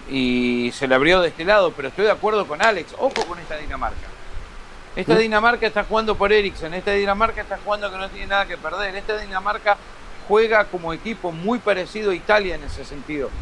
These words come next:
Speaker 1: Lo que pasa es que no llama tanta la atención como las grandes selecciones. Entonces, eh, <clears throat> muchos están dando a,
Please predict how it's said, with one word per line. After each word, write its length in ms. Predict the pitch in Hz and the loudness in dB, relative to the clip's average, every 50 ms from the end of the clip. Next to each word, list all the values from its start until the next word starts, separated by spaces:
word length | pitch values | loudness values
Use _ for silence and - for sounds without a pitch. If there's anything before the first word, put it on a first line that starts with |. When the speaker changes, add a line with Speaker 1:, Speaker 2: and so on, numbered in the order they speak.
| - - - - - | -8 -8 -12 -12 -2
Speaker 1:
Lo 120 | - 147 139 | 0 0 2
que 120 | 156 175 | 2 2
pasa 240 | 160 240 233 - 233 | 2 2 2 2 2
es 60 | 208 190 | 0 0
que 80 | 202 | 0
no 120 | 196 202 196 | 0 -2 -2
llama 360 | - 233 247 240 226 208 - | 2 2 2 4 4 2 2
tanta 280 | 208 202 196 185 190 180 | 2 0 0 0 -2 -2
la 100 | 180 175 | -2 -2
atención 500 | 170 170 175 160 151 175 196 202 208 196 - - - - - - - - - - - - - | -4 -6 -10 -6 -4 -2 -2 -2 -2 -4 -8 -12 -14 -14 -12 -10 -8 -8 -8 -8 -8 -6 -4
como 220 | 175 170 165 165 | -2 0 2 2
las 120 | 165 156 | 2 2
grandes 360 | 147 170 180 180 175 170 151 - | 2 0 -2 -2 -4 -4 -6 -4
selecciones. 580 | 156 147 143 139 - - 175 165 147 127 113 98 95 - - - - - - - - - - | -4 -4 -4 -4 -4 -2 -2 0 -2 -2 -4 -10 -12 -12 -14 -14 -14 -14 -12 -10 -10 -8 -6
Entonces, 720 | 151 156 147 165 202 208 202 190 - 208 202 202 190 - - - - - - - - - - - - - | -6 -4 -2 0 0 0 -2 0 0 2 2 2 0 -4 -6 -6 -6 -6 -6 -6 -4 -4 -6 -6 -4 -2
eh, 480 | 147 151 151 147 147 147 139 139 135 - - - - - - - - - - - | 0 2 2 2 2 2 0 -2 -4 -10 -12 -16 -18 -18 -18 -18 -18 -18 -14 -12
<clears throat> 1160 | 160 180 190 - - - - - - - - - - - - - - - - - - - - | -6 -4 -4 -4 -4 -8 -12 -16 -18 -18 -14 -12 -12 -12 -12 -14 -16 -16 -16 -16 -14 -10 -6
muchos 420 | 147 180 254 294 - - 269 247 220 | 0 2 2 2 4 6 6 6 6
están 320 | 208 202 - 240 240 233 | 6 4 2 2 2 2
dando 460 | 226 240 247 240 226 233 214 202 196 | 2 0 2 4 4 6 6 8 8
a, 340 | 185 180 175 170 170 165 160 | 8 8 8 8 6 4 2